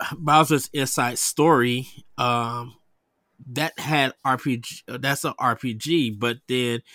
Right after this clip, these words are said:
there's a vertical shooter section in it that you and Luigi are playing. There's, um, like, some sports stuff that is in, in that game. So I think, like,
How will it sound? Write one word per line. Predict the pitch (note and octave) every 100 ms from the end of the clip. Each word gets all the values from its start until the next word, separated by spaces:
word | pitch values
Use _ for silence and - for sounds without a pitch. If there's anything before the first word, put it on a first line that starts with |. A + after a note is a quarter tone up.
| - - - -
there's | A2+ C#3 D3
a | A#2+
vertical | A2 C3+ C#3+ - B2+
shooter | - - E3 F3 B2+
section | - A2+ - A#2 G#2 -
in | A#2+ A2+
it | - _ B2+
that | C3 A#2
you | B2+ B2+ B2
and | A#2
Luigi | A2 G#2+ A#2 -
are | A2 A2+
playing. | - A2+ G#2 G#2 G#2+ - D#3+ E3 _ -
There's, | B2+ C#3 C3+ B2+ B2 - - -
um, | B2+ B2+ A#2+ A2+ G#2+ G#2 A2 _ _ _ _ _ - -
like, | D3+ C#3 -
some | - - C3+
sports | - - - E3 -
stuff | - - A2 A#2 - - - - _ A#2+
that | A#2+
is | A#2 -
in, | - A#2 A2+ B2 - _ -
in | A#2
that | A#2 A#2
game. | A#2 A2+ A#2+
So | - C#3
I | B2 C#3+ -
think, | F3+ E3 - _ _ _ _ _ _ _ _ _ _ _ _ _ _ -
like, | D#3 C#3 B2+